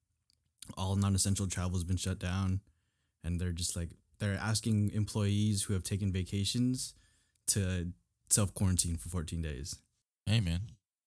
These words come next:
Speaker 2: As much as I am not serious, I'm not mad at that.
Speaker 1: Ah, man, you
Speaker 2: You
Speaker 1: just
Speaker 2: know?
Speaker 1: gotta be safe, you know?
Speaker 2: Yeah, man. It's, it's better 'cause there has been deaths, right? So obviously it's taken a toll.
Speaker 1: Yeah. Yeah, and it's crazy how, like, we're actually witnessing this in, you know, in our,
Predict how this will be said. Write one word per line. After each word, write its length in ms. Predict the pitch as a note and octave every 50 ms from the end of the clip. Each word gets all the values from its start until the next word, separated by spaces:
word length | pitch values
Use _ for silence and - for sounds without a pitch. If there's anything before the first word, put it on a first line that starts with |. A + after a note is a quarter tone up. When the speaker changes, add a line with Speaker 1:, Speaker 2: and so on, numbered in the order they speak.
| _ _ _ _ _ _ _ _ _ _ _ _ -
Speaker 2:
As 160 | F2+ F#2 F#2
much 200 | G2+ A#2 B2+ -
as 120 | A2+ F#2 F#2+
I 80 | G2+
am 180 | G#2+ A2 G#2+ G2+
not 200 | F#2+ G#2 A2 -
serious, 380 | - - A#2+ B2+ C3+ B2+ B2 -
I'm 100 | F#2+ G2
not 140 | F#2+ F#2 F2+
mad 200 | F#2+ G2 F#2+ D#2+
at 120 | D2+ - -
that. 160 | C2+ A#1 - -
Speaker 1:
Ah, 280 | - B2+ B2+ A#2+ G#2+ F#2+
man, 340 | F#2+ A#2 C3 C3 B2+ G#2+ F#2+
you 40 | G#2
Speaker 2:
You 40 | A#2+
Speaker 1:
just 120 | C#3+ -
Speaker 2:
know? 60 | F#3
Speaker 1:
gotta 100 | E3 C3 A2
be 100 | G#2+ A2
safe, 400 | G#2 - A#2+ C3+ C#3 A#2 - -
you 80 | G2+
know? 100 | F#2+ F#2+
Speaker 2:
Yeah, 220 | G2 D3 D3 A#2+ F#2+
man. 240 | F2 F#2+ G2 G2+ G#2
It's, 160 | - - - _ _ _ _ _ _ _ _ -
it's 100 | B2+ -
better 240 | - F3 C3 F#2 G2
'cause 200 | - A#2 B2 C#3 -
there 160 | - C3 C#3+ D3
has 160 | C#3+ C#3 B2+
been 180 | G2 F#2+ F2
deaths, 320 | D#2 F#2 F2 C#2 - - -
right? 180 | E2 E2+ - -
So 280 | - D#2+ D#2 D#2 D2 F#2+ - - - _ _ _ _ _ _ _ _ _ _ _ _ _ _ _ _ -
obviously 440 | - G2 G2 F2+ F2 - - D2+ D2+
it's 180 | C#2+ C#2 - -
taken 280 | - F2+ D#2+ - -
a 40 | -
toll. 280 | - - - C2 A#1 G#2+ A2+
Speaker 1:
Yeah. 260 | - - - - - F2 - - - - - - - _ _ _ _ - - - - -
Yeah, 180 | - G2 F2 D2+
and 100 | D#2+ G2
it's 80 | A2+ -
crazy 340 | - D3+ D3+ C#3+ A#2+ A2 G2+
how, 160 | G2+ F#2 F2+
like, 160 | F2 F2+ F2+ F2+ F2+ F2+ F2+ F#2 G#2+ A2
we're 160 | G2 G2 G2
actually 300 | F#2+ F#2 F#2+ - - F#2+
witnessing 400 | F2+ F2 D2 E2+ E2+ - - E2+ E2+
this 180 | E2 E2 -
in, 180 | - D#2+ E2 D#2 -
you 60 | C#2+
know, 100 | C#2+ C#2 C#2+
in 120 | D#2 E2
our, 220 | D#2 D#2 D#2 D#2